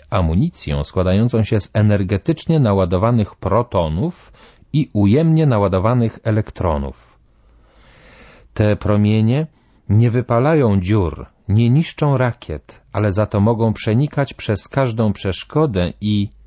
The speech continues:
sparaliżować komputery. Niemożliwe? Poczekamy, zobaczymy. Podobno niemożliwe jest trafienie kuli karabinowej w trakcie lotu inną kulą.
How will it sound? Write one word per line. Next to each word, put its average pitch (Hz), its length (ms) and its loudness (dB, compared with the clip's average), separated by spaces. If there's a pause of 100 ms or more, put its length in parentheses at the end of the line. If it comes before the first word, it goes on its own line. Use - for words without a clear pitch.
(280)
sparaliżować 101 1000 -2
komputery. 98 840 -2 (240)
Niemożliwe? 87 840 -2 (720)
Poczekamy, 87 640 -2
zobaczymy. 87 640 -2 (1400)
Podobno 107 520 2
niemożliwe 101 1040 0
jest 95 640 -8
trafienie 107 500 0
kuli 113 300 0
karabinowej 104 760 2 (560)
w - 140 -20
trakcie 98 480 -2
lotu 107 460 0
inną 92 560 4
kulą. 69 520 -4